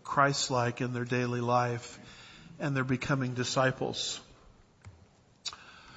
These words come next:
Which, of course, is, uh, one of the great purposes of the church. What are the purposes of the local church? In other words, why are we here? Well, we serve a good potluck meal,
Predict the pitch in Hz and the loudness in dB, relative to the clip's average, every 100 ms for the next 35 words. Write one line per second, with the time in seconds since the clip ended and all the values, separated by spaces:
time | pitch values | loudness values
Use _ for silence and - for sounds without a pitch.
0 | - - - - _ _ _ - 180 180 | -20 -20 -20 -20 _ _ _ 0 2 4
1 | 175 - 208 196 - 170 143 160 151 139 | 2 4 6 6 4 2 2 4 6 6
2 | 147 151 143 147 147 143 156 143 143 - | 6 4 4 4 2 4 0 2 0 2
3 | 135 131 127 123 - 135 131 - - - | 0 2 0 0 0 -2 -2 -4 -6 -8
4 | - - - - _ - - - _ - | -18 -20 -20 -20 _ -20 -20 -20 _ -20
5 | - - - - _ _ _ _ _ - | -20 -20 -20 -20 _ _ _ _ _ -12
6 | - - - 165 170 151 156 165 160 143 | -12 -14 -2 4 6 6 6 6 4 0
7 | 165 151 151 139 139 131 151 151 143 - | 0 2 2 4 4 6 4 4 0 2
8 | 160 170 170 - - - - 156 139 135 | 4 2 2 -2 -2 -4 -6 -2 0 2
9 | 127 131 131 139 139 127 139 160 175 - | 0 4 8 8 6 2 2 2 -2 -10
10 | - - - - - - - - - - | -20 -20 -20 -18 -14 -14 -14 -16 -16 -20
11 | - - _ _ _ _ _ _ _ _ | -20 -20 _ _ _ _ _ _ _ _
12 | - - - _ _ _ _ _ _ - | -20 -20 -20 _ _ _ _ _ _ -2
13 | 151 156 147 - 147 139 143 127 147 139 | 2 4 2 2 2 2 -2 0 2 4
14 | 143 131 - 139 135 135 139 | 2 -2 -4 -6 -4 -2 -4